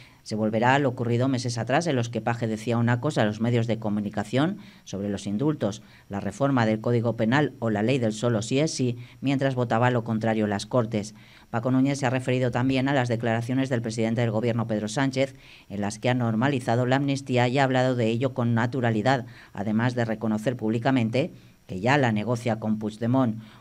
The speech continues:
una ley de amnistía que, en palabras del líder del Partido Popular, rompe un principio básico de la Constitución, como es el de la igualdad de los españoles, y ha avanzado que su partido no va a permitir que un catalán valga más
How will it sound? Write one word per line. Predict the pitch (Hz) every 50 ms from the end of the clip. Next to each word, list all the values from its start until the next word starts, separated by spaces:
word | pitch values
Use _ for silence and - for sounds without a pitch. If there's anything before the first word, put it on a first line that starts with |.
| -
una | - 120 120 120
ley | 120 127 127
de | 127
amnistía | 123 120 120 120 117 120 147 135 131 151
que, | 156 151
en | 127
palabras | 113 110 107 113 117 123 127
del | 123 117 120 117 117
líder | 123 131 135 120 120 104
del | 107 104 104
Partido | 107 101 98 110 110 107 101
Popular, | 110 113 107 135 131 120 120 -
rompe | 123 117 117 117 127 123
un | 120 110
principio | 110 110 110 - - 117 127 117 107
básico | 107 113 113 123 113 - 117 113
de | 113
la | 110 107 107
Constitución, | 107 113 110 110 - 135 131 131 135 123 - 123 127 139 135
como | - 120 113 110 120
es | 123 117 117 - - - - - - -
el | 98 98
de | 104 104
la | 110 113
igualdad | 104 110 110 107 110 127
de | 135 127
los | 107 107 107
españoles, | 110 - - 107 117 135 156 160 139 117 123
y |
ha | 131
avanzado | 139 135 123 117 117 110 110 113 117 117 - - - - -
que | - 92
su | - 139
partido | - 131 120 117 120 120 123 123
no | 123 135 139
va | 127 110 101
a | 107
permitir | - 131 139 127 113 113 113 113 113 120 - - - - - _ -
que | - 107
un | 107 107
catalán | 107 98 98 - 92 104 104 101 98 101
valga | 117 120 117 110 135 143
más | 143 127 117 123 - -